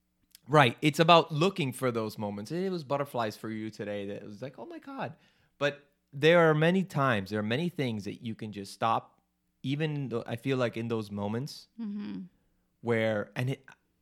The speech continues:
Speaker 1: I'm not saying it's easy because I deal with it every day.
Speaker 2: Mm-hmm.
Speaker 1: Just getting started to record today, just getting all this stuff set up, me trying to write something on the keyboard. I, I barely can type anymore.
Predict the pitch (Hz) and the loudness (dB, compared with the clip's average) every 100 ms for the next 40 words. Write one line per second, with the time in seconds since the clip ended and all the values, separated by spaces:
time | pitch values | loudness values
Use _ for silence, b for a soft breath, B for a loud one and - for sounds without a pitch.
0 | _ - 127 123 117 101 95 107 127 151 | _ -14 -12 -10 -8 -8 -8 -8 -8 -10
1 | - 110 113 98 101 98 101 101 92 90 | -12 -12 -8 -8 -8 -6 -8 -6 -8 -6
2 | 90 113 185 - _ _ _ 190 196 185 | -2 -2 -2 -8 _ _ _ -12 -10 -10
3 | 180 180 _ _ 127 120 135 123 117 127 | -10 -12 _ _ -10 -2 -2 -2 -2 2
4 | 123 123 127 113 - 117 117 139 147 160 | 2 2 -2 -4 -2 -4 -4 -4 -2 -2
5 | 156 117 - - 117 113 104 113 110 110 | -4 -8 -10 -8 -6 -6 -8 -6 -4 -4
6 | - 110 - 113 110 135 156 113 110 113 | -4 -6 -4 -2 2 0 -2 -6 -4 -2
7 | - 127 110 95 107 110 131 120 120 107 | -2 0 0 0 -2 -2 -6 -4 -4 -4
8 | 101 95 - - 120 123 - 117 - - | -4 -6 -8 -8 -6 -6 -6 -10 -10 -20
9 | _ 170 196 165 127 113 110 95 92 90 | _ 2 4 4 0 -4 -4 -4 -8 -8
10 | 90 92 | -8 -8